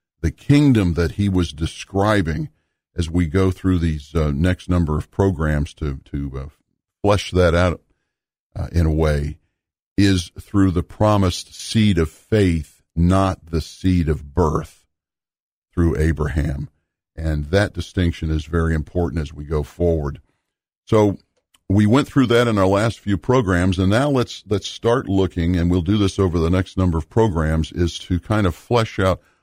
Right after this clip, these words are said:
what is this kingdom, this gospel of the kingdom that Jesus came to preach, and how is what he came to preach very com-, comparable with the Old Testament,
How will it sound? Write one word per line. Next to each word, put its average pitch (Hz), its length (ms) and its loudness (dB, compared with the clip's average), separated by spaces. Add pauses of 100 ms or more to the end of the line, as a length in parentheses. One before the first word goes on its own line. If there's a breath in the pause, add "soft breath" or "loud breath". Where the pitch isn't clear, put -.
(140)
what 113 240 2
is 117 280 0
this 92 260 0
kingdom, 98 680 2
this 80 200 -2
gospel 95 640 -2
of 76 140 -2
the 76 100 -4
kingdom 87 580 0 (460)
that 82 260 0
Jesus 95 680 0
came 101 400 2
to 92 100 -2
preach, 78 640 -6 (420)
and 82 160 0
how 101 360 2
is 82 180 -2
what 85 240 0
he 123 200 0
came 98 380 0
to 82 120 -2
preach 92 600 -2 (540)
very 104 280 4
com-, 92 340 0
comparable 113 840 0
with 85 260 -2
the 85 140 0
Old 104 260 2
Testament, 82 600 -2